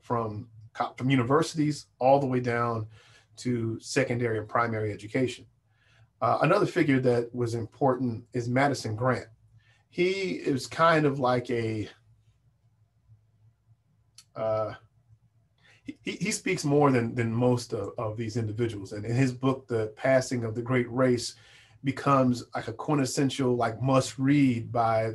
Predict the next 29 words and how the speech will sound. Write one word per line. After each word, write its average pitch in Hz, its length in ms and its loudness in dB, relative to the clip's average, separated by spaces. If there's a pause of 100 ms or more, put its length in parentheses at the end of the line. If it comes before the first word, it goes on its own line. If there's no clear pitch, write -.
(120)
folks 131 300 -2
who 135 220 -2
believe 143 320 0
in 143 80 0
this 120 140 0
type 123 220 -6
of 104 100 -12
ideology. 107 720 -2 (680)
Um, 107 540 0 (720)
and, 123 520 0
uh, 110 280 -6 (320)
the 123 100 -8
full 151 580 4
n-, 131 180 -2
name 127 320 2
is 110 140 -4
The 110 100 -8
Passing 127 420 2
of 110 120 -4
the 107 60 -6
Race, 123 440 0 (240)
or 131 240 6
The 120 120 0
Racial, 127 520 0
uh, 110 140 -2
Basis 127 400 -2
of 107 100 -8
European 120 460 0
History. 113 400 -6